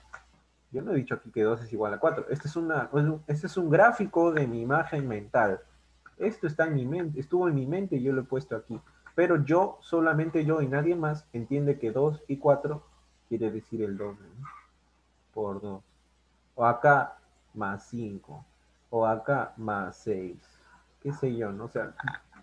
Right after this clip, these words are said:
todos los gráficos, todo lo que se te venga a la mente, tú lo puedes plasmar en un papel. Eso es lo que te están queriendo decir aquí, en hacer una figura o hacer un diagrama de ayuda. Usar un razonamiento directo, usar un razonamiento indirecto.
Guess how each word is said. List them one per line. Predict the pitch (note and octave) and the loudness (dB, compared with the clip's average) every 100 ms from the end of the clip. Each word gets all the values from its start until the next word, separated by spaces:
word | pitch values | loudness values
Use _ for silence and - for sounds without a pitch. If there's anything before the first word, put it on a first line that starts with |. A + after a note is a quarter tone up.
| - - - - _ _ _ _ | -20 -20 -20 -20 _ _ _ _
todos | D#3+ D#3+ D#3 D3+ | -2 0 2 2
los | A#2+ A#2 | 2 2
gráficos, | C#3 C#3+ C#3 C3 B2+ - | 4 4 2 -4 -8 -2
todo | D#3 D#3 | 0 2
lo | D3 | 0
que | B2+ | -2
se | - | -2
te | B2+ | -4
venga | C3+ C3+ | 0 0
a | |
la | B2 | 0
mente, | D3+ D3+ | 0 0
tú | C#3+ | 0
lo | A#2 - | -2 -2
puedes | A#2+ | -4
plasmar | A#2 G#2 G2+ A2+ | -4 -8 -6 -6
en | A2 | -6
un | A2 | -8
papel. | G#2 G2+ F#2+ - _ _ _ _ _ - _ | -10 -12 -12 -14 _ _ _ _ _ -20 _
Eso | A#2+ C3+ | -8 -4
es | |
lo | B2 | -4
que | - | -6
te | - | -10
están | - A#2 | -12 -6
queriendo | A2 A#2 | -6 -4
decir | A#2 C3 | -4 -2
aquí, | C3+ D#3+ E3+ | -4 0 0
en | D3+ A#2+ | 0 -4
hacer | G#2 B2+ | -6 -6
una | B2 | -6
figura | B2 B2 D#3+ E3+ E3+ - _ _ _ | -4 0 2 4 2 -4 _ _ _
o | E3+ | 4
hacer | E3+ D#3 | 4 4
un | D#3 | 2
diagrama | C#3+ A#2+ C3+ C#3 | 2 2 2 0
de | G#2+ | 0
ayuda. | G2 B2 B2 F#2 E2 _ _ _ _ _ _ _ _ _ _ _ _ _ | 0 0 0 -2 -6 _ _ _ _ _ _ _ _ _ _ _ _ _
Usar | C3 E3+ E3+ | 0 4 4
un | F3+ | 4
razonamiento | E3 D3+ C3+ C3+ D3+ D3 C#3+ | 2 2 0 0 0 0 0
directo, | D#3+ F#3 G3 F#3+ G3 G3 | 2 4 2 2 2 2
usar | B2 D3+ D3 | 0 4 4
un | D3+ | 4
razonamiento | C#3 C3+ A#2 A#2 C3+ C#3 | 0 -2 -4 -4 -4 0
indirecto. | C3+ C3 C#3+ F3 F#3 - F3+ | -2 0 2 2 0 -2 -4